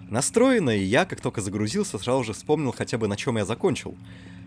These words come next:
Потому что до того, как я это сделал, я абсолютно не помнил, на чём я закончил.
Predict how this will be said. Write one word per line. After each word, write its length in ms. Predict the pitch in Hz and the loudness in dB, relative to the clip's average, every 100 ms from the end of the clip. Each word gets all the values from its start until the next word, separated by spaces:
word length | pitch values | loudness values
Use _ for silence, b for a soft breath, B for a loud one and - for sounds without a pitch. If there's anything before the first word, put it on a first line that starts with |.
| B - | B -10
Потому 180 | 92 98 | -6 -4
что 140 | 101 | -2
до 160 | 87 160 | 2 2
того, 200 | 180 165 | 2 0
как 140 | - | 0
я 80 | 139 | 0
это 160 | 139 | 0
сделал, 320 | 127 113 135 107 | -2 0 0 2
я 100 | 113 | 0
абсолютно 420 | - 143 139 92 | 0 -2 0 -2
не 100 | 90 | -4
помнил, 320 | - 90 85 | -2 -2 -2
на 120 | 87 | -4
чём 200 | 87 95 | -4 -4
я 80 | 90 | -2
закончил. 500 | 95 202 220 - - | -2 0 0 -2 -8